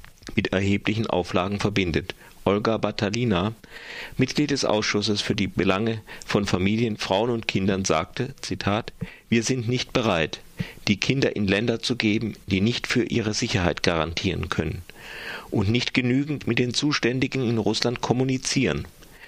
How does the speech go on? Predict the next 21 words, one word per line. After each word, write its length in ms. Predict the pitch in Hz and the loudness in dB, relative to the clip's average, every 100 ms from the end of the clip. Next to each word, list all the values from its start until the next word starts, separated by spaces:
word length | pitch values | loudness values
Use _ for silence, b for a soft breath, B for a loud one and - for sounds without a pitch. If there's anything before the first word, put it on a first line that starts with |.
| B B B | B B B
damit 320 | 107 117 120 | 0 0 2
wir 180 | 135 - | 2 2
ihre 200 | 107 110 | 0 2
Lebensbedingungen 800 | 113 131 131 120 127 123 120 110 | 2 0 -2 0 0 0 -2 0
einschätzen 600 | 113 110 90 - 82 - | 0 0 0 -2 -6 -2
können.“ 300 | 73 69 - - - - B B B B B - | -2 -2 -8 -18 -20 -20 B B B B B 2
Worin 340 | 127 147 156 | 2 2 0
die 80 | 147 | 0
Sorgen 600 | - 90 95 110 - - B B B | 2 2 2 -2 -8 -10 B B B
für 160 | 131 | 2
die 140 | 117 113 | 4 4
Lebensbedingungen 880 | 139 147 - 101 92 85 85 90 90 | 2 0 -2 -2 0 2 2 2 0
der 140 | 92 | 0
Kinder 320 | - 110 110 | 0 0 0
bestehen, 480 | 110 113 - 127 123 104 | 0 0 0 0 -2 -2
sagte 460 | 104 98 - 104 | 0 2 2 0
Olga 300 | 90 95 110 | 2 2 0
Batalina 680 | 95 92 110 104 95 104 110 - | 0 0 0 2 2 2 0 -2
unumwunden. 800 | 90 85 101 101 92 87 - - - | 0 2 2 2 2 0 -6 -8 -6
Zitat, 480 | - - 73 - - B B B | -2 0 0 0 -8 B B B
„Grundsätzlich 800 | - 131 151 - - - 151 | 2 2 2 0 0 -2 -4